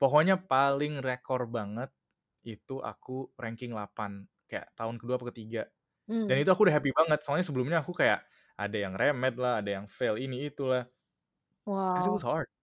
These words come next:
Speaker 1: you know,
Speaker 2: Iya,
Speaker 1: and
Speaker 2: iya,
Speaker 1: that, that's
Speaker 2: iya.
Speaker 1: something that I think as if you're gonna be a diplomat or a diplomat's wife, you have to take that into account gitu loh.
Speaker 2: Iya, iya, iya.
Speaker 1: And I know the easy way out mungkin ya yang kamu bilang tadi, uh, anaknya ke sekolah inter. Tapi ya mungkin ada banyak faktor juga seperti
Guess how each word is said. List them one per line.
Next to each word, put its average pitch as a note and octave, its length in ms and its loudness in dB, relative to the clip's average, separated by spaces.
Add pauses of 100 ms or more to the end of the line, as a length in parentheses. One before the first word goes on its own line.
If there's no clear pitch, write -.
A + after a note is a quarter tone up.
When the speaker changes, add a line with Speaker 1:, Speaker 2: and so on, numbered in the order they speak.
(160)
Speaker 1:
you A2 80 -8
know, B2+ 80 0
Speaker 2:
Iya, B2+ 40 2
Speaker 1:
and C3+ 120 2
Speaker 2:
iya, - 0 -
Speaker 1:
that, D3 120 2
that's E3+ 160 0
Speaker 2:
iya. - 20 0
Speaker 1:
something E3 280 -2
that B2+ 220 4
I A#2+ 160 -6
think D#3 160 -8
as A#2+ 160 -2
if C3 160 -6
you're E3 240 4
gonna C3 240 -2
be A2+ 100 -2
a G#2 60 0
diplomat G2 480 -2
or A2+ 160 0
a A2 80 -4
diplomat's G2+ 400 -6
wife, G2 320 -6
you C3 80 -4
have D#3 160 -8
to A2 200 -6 (200)
take C3+ 240 -6
that A#2+ 80 2
into A#2 160 -8
account A2 320 -4
gitu - 240 -12
loh. - 80 -12 (240)
Speaker 2:
Iya, G#3+ 220 0
iya, F#3+ 120 0 (120)
iya. F3 180 -12
Speaker 1:
And D3+ 100 2
I E3+ 80 6
know A3+ 160 6
the - 100 -8 (140)
easy D#3 220 2
way C#3 180 4
out D#3 140 2
mungkin C#3+ 240 -4
ya G#2+ 200 -2
yang G#2 100 -6
kamu A2 160 -6
bilang F#2+ 180 -4
tadi, A2+ 400 -2
uh, G2 380 -8 (500)
anaknya G#2 680 -8
ke G2 160 -8
sekolah G2 320 -10
inter. G2+ 280 -10 (160)
Tapi E3 240 4
ya C#3+ 60 4
mungkin D3 260 -4
ada C#3+ 120 0
banyak A#2+ 200 -2
faktor A#2 320 -6
juga A2+ 280 0
seperti B2 560 -6